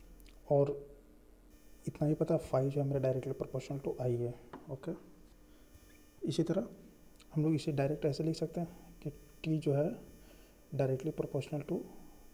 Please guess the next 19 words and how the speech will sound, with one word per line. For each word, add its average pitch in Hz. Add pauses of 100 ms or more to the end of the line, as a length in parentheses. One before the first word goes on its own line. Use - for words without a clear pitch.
(1080)
क्या 147
हम 165 (200)
आई 147 (200)
ए 151
स्क्वायर 147
लिख 147
सकते 185
हैं, 131
क्योंकि 139
phi -
A 147
की 151
जगह 143
हम 143
लोग 147
फिर 135
से -
आई 131
ए 147